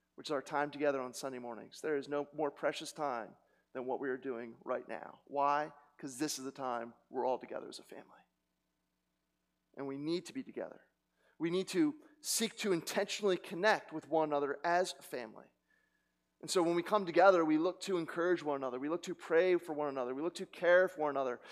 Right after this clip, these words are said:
And not just one another, but we look for those who maybe are not yet part of this family. We look for people who are new, that whether it be an individual or a person, and, and we seek to intentionally talk to them, regardless of where we think we have something in common or not.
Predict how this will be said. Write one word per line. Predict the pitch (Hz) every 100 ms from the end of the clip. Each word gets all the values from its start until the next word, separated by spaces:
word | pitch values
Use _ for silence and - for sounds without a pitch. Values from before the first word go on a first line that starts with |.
| -
And | - 190
not | 262
just | 220 180
one | 180
another, | 208 214 185 - -
but | 202
we | 202
look | 240 285
for | - 214 202 -
those | 175 254 294 285 -
who | 233 226
maybe | 214 277 262 247
are | 214
not | 220 247
yet | 262 262
part | 285 277
of | 208
this | 196
family. | 190 156 123 107 _ _ _ -
We | 185 214
look | 277 285
for | 269
people | - 262 262 247
who | 240
are | 220
new, | 202 220 254 202 156 139
that | - 202
whether | 208
it | 214
be | 233
an | 214 214
individual | 226 226 240 226 208 190 180
or | 185 185
a |
person, | 185 226 233 - 190 165
and, | 170 180 - -
and | 202
we | 202 202
seek | - 277 -
to | 254
intentionally | 226 220 220 233 226
talk | - 240 262 -
to |
them, | 190 160 - - -
regardless | 180 196 254 311 196
of |
where | 208
we | 202
think | 190 226
we | 214
have | 185
something | 214 214 190
in | 185
common | - 226 226
or | 185
not. | 156 120